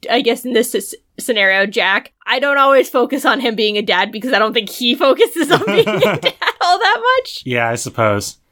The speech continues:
Speaker 2: We haven't seen Troy's mom in ages.
Speaker 1: Yeah.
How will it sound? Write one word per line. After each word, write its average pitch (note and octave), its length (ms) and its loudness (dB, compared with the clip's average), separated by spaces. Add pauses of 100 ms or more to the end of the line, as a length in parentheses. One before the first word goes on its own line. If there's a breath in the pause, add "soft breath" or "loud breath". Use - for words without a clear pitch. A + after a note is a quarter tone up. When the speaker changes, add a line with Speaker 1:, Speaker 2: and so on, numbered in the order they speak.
(200)
Speaker 2:
We F#3 80 -2
haven't D#4 200 2
seen C#4+ 220 2
Troy's G#3+ 340 0
mom D3+ 380 4
in A#2+ 80 -2
ages. A2+ 680 -2
Speaker 1:
Yeah. G3+ 280 0